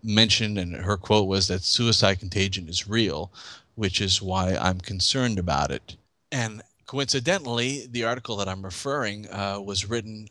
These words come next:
August thirteenth, two thousand fourteen, uh, where they go on to say that she's particularly concerned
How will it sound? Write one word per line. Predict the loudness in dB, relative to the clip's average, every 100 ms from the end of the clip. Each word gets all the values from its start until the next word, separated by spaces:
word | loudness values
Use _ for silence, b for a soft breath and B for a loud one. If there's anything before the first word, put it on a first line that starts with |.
| -2
August | 0 0 0 0 2
thirteenth, | 0 2 0 0 -2 -4
two | 0 0
thousand | 4 2 2 -2 -4
fourteen, | -4 -4 0 2 2 0 -6 -12 b b b -8
uh, | -4 -4 -4
where | -4 4 4 6
they | 4
go | 2
on | 0 2
to | 2
say | 2 2
that | 2 0
she's | 0 0
particularly | -2 -2 0 0 -2 -2 -4
concerned | -4 0 0 0 -4 -6 -10